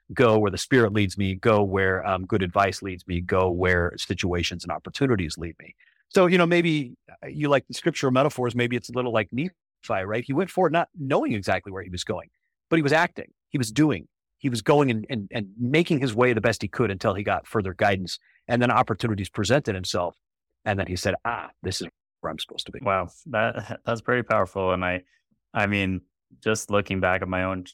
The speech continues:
Speaker 2: short experience so far, that parallels pretty well what I've experienced.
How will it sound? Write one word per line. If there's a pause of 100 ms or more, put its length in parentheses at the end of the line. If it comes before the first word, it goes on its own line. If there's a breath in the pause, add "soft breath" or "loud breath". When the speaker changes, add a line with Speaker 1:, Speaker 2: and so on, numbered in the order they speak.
(180)
Speaker 2:
short
experience
so
far,
that
parallels
pretty
well
what
I've
experienced.